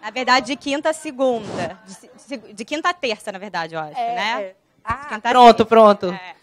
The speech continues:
Speaker 2: É isso. Ah, pro pessoal do Zoom, então. Sou Mateus, do Rio de Janeiro, aqui também. Nascido e criado na zona norte do Rio de Janeiro, sou de Marechal Hermes. Terra da batata frita, inclusive,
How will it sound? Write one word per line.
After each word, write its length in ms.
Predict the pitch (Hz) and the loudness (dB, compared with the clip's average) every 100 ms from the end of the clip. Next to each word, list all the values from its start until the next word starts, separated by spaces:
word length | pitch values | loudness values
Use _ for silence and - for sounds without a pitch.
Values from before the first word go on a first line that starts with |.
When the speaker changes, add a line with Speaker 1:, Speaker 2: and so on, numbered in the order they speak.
| - | -14
Speaker 2:
É 220 | 196 196 214 | -4 -4 -4
isso. 240 | 190 - _ _ _ 208 214 _ _ _ _ _ _ - | -10 -18 _ _ _ _ _ _ _ _ _ _ _ -2
Ah, 300 | 180 185 165 | 2 2 2
pro 160 | 190 | 0
pessoal 320 | 220 208 220 | 2 6 6
do 120 | 214 240 | 6 2
Zoom, 220 | 214 214 | -2 -4
então. 480 | 214 - 160 151 156 | -4 -2 -2 -4 -10
Sou 120 | - | -6
Mateus, 640 | 196 196 - 175 185 202 208 | -2 -2 0 2 4 2 0
do 80 | |
Rio 140 | 208 208 | -6 -8
de 80 | 180 | -8
Janeiro, 540 | 180 170 170 175 180 | -8 -8 -8 -6 -6
aqui 140 | 175 | -10
também. 640 | _ 165 151 156 160 175 196 _ _ _ - | _ -20 -16 -10 -10 -10 -14 _ _ _ -12
Nascido 300 | 185 226 220 | -10 -10 -10
e 40 | |
criado 300 | - 202 196 | -2 0 0
na 120 | 196 | -4
zona 240 | 190 196 180 | -6 -6 -6
norte 500 | 175 180 214 - 185 | 0 2 2 -2 -12
do 60 | |
Rio 80 | 190 | -14
de 40 | |
Janeiro, 300 | 175 160 175 | -14 -16 -18
sou 120 | - 170 | -18 -20
de 100 | 180 | -10
Marechal 580 | 170 190 - 220 190 | -8 -8 -6 -4 -4
Hermes. 760 | 156 156 165 180 196 208 - - _ _ - | -6 -8 -10 -12 -16 -16 -16 -16 _ _ -6
Terra 180 | 240 | -4
da 140 | 233 233 | -4 -2
batata 420 | 226 220 247 240 | 0 0 2 0
frita, 500 | 240 - 208 233 233 | 0 -8 -8 -10 -18
inclusive, 800 | 226 226 202 165 180 202 226 | -16 -18 -18 -14 -12 -12 -12